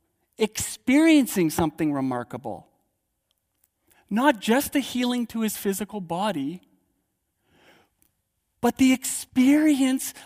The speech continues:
of having Jesus look him in the eye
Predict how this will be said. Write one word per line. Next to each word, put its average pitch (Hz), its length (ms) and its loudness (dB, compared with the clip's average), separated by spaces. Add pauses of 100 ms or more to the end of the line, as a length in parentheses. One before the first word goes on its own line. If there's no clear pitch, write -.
of 226 120 -2
having 214 420 2
Jesus 247 720 0 (240)
look 208 400 -2
him 302 240 2
in 262 140 0
the 254 160 -2
eye 165 500 -4